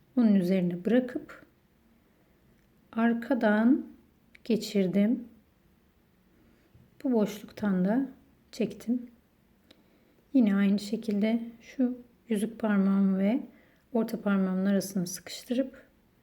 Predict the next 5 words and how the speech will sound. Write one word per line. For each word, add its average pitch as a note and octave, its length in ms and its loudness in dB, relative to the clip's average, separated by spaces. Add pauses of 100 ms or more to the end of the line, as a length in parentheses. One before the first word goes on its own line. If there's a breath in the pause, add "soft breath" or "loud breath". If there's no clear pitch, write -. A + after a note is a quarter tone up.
(340)
sağ G3 440 -2
ve F3+ 60 0
soldan F#3+ 500 0 (100)
ipi - 260 -8
güzelce A3+ 720 0